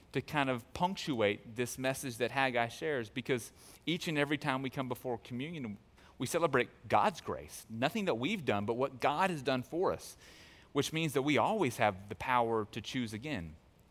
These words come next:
to return back to God, to turn back, to redevote our lives, to recommit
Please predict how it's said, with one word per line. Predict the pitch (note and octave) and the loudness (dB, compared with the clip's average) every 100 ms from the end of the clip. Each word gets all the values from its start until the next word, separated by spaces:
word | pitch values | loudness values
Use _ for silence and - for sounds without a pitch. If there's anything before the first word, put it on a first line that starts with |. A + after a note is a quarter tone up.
| - - - - | -20 -20 -20 -6
to | B2 | -2
return | A2+ C3+ A#2+ | 0 0 0
back | B2+ C3+ - | 0 -2 -4
to | G2+ | -4
God, | F2 D2+ D2 - _ - - - - | -4 -4 -10 -16 _ -20 -20 -20 -18
to | - | -12
turn | - D3+ F3+ | -2 -2 0
back, | G#2+ D2+ - - - | -2 -2 -8 -20 -20
to | - A#2 | -8 -4
redevote | C#3+ F3 C3+ G#2+ F#2 | -2 0 2 2 2
our | E2+ | -2
lives, | F2 E2 E2+ - | -2 -2 -4 -8
to | A#2+ | -6
recommit | A#2+ F3 - C#3+ B2 | -4 -4 -6 -2 -2